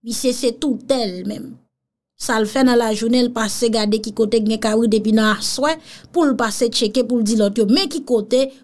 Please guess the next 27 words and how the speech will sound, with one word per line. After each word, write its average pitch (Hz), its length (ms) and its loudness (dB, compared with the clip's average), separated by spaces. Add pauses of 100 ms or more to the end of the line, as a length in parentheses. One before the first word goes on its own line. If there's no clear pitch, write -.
pou 240 160 2
yo 214 240 4
ale. 175 380 -2 (760)
Donk, 277 460 -2 (240)
frè 233 160 0
e 240 140 0
sè 302 200 -2
byenneme, 254 560 2
twa 403 360 -2
toro 311 280 0
sa 262 240 -4
yo 226 220 -2 (100)
anba 269 220 -2 (100)
kòd. 254 380 0 (1120)
Lè 262 260 0
mesye 359 320 -2
yo, 285 380 4
wè, 233 160 -2 (320)
leve 277 340 2
nan 285 220 0
nwit, 247 240 0
vole 240 260 0
ti 269 140 -8
kabrit 247 340 0
moun 226 240 2
tro 226 220 0
piti. 240 340 -4